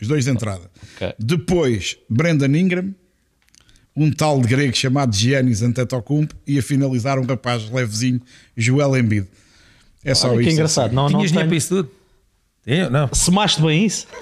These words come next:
Speaker 2: Não, porque ele, ele no banco
Speaker 1: Cento e cinquenta e três, cento e cinquenta e três,
Speaker 3: Ainda
Speaker 1: setecentos e cinquenta.
Speaker 3: sobrou, ainda sobrou.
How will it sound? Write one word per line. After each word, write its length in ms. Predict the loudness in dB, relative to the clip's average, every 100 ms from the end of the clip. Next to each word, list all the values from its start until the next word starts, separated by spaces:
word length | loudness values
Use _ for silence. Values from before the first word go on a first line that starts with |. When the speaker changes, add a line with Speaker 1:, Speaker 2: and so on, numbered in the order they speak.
| -4
Speaker 2:
Não, 180 | 0 2
porque 220 | 2 0
ele, 140 | 0 0
ele 140 | 2
no 120 | 2 2
banco 0 |
Speaker 1:
Cento 160 | 2
e 20 |
cinquenta 300 | 2 2 2
e 60 | 2
três, 420 | 2 2 0 0
cento 400 | -2 -2 0 0
e 40 | 0
cinquenta 320 | 0 0 0
e 60 |
três, 320 | 0 0 0 0
Speaker 3:
Ainda 120 | -2
Speaker 1:
setecentos 340 | -2 0 0
e 40 | 0
cinquenta. 0 |
Speaker 3:
sobrou, 280 | 0 0 0
ainda 180 | 0
sobrou. 400 | 0 0 -2 -4